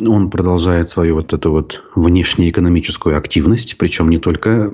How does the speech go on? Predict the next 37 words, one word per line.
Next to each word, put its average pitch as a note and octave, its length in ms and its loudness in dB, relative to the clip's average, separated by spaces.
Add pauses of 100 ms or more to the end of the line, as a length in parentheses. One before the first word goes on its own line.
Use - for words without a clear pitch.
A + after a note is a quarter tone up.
в G2+ 220 2
Петербург G#2 520 0
выезжает, G#2+ 460 0
как - 300 -8
только F#2 240 -2
что, - 180 -2
э, - 20 0
мы F#2 640 2
слышали F2 360 0
от D#2+ 120 0
Гундоровой. F2 540 0 (1120)
Сейчас - 580 0
он G#2 380 2
был G2+ 240 2
в G2 100 -6
Китае G#2 520 0 (240)
или E2+ 180 -4
до E2 120 -2
сих - 180 -6
пор F2 200 -2
там. E2 320 0 (400)
«Мы G2+ 260 4
готовим G#2+ 540 0
большой F2+ 360 0
визит F#2+ 360 0
делегации F2+ 640 0
Башкирии E2+ 500 0
в - 100 -8
Китай G#2 340 0
во F2+ 140 0
главе E2 320 2
с - 120 -4
Радием F2+ 420 2
Хабировым», E2+ 640 0
заявил D#2 360 2
он D2+ 120 2
вчера, A2+ 440 -2